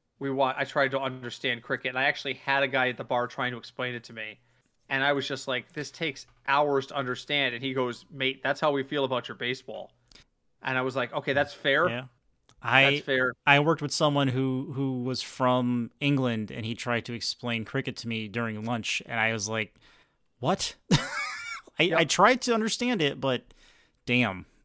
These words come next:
Speaker 2: <laughs>
Speaker 1: Yep. So, all right, folks. Well, thank you so much for joining us. One of the ways you can win, even if you don't understand the game, is by leaving us a review. Whatever podcast directory you found us on,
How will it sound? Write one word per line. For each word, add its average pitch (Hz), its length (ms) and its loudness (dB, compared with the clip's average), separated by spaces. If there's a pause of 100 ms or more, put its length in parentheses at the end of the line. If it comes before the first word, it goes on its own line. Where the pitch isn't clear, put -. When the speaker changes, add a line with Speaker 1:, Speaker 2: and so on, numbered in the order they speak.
Speaker 2:
<laughs> 120 80 -2 (1300)
Speaker 1:
Yep. 135 180 -6 (500)
So, 120 260 -6 (400)
all 233 80 6
right, 226 200 6
folks. 196 260 0
Well, 185 80 -4
thank 226 240 0
you 214 60 -6
so 214 140 -4
much 196 140 2
for 180 100 -4
joining 151 380 0
us. 135 160 2 (320)
One 208 180 4
of 226 60 2
the 208 80 4
ways 190 220 4
you 190 60 -2
can 180 220 0
win, 170 240 2
even 180 220 0
if 151 100 -2
you 147 100 -2
don't 175 280 2
understand 135 460 -2
the 127 60 -6
game, 120 320 -4
is 135 120 -10
by 143 180 6
leaving 135 360 0
us 123 160 -4
a 131 60 -6
review. 120 420 -6 (380)
Whatever 131 320 2
podcast 170 580 0
directory 160 400 -2
you 147 60 -4
found 147 260 -2
us 143 140 -8
on, 143 280 0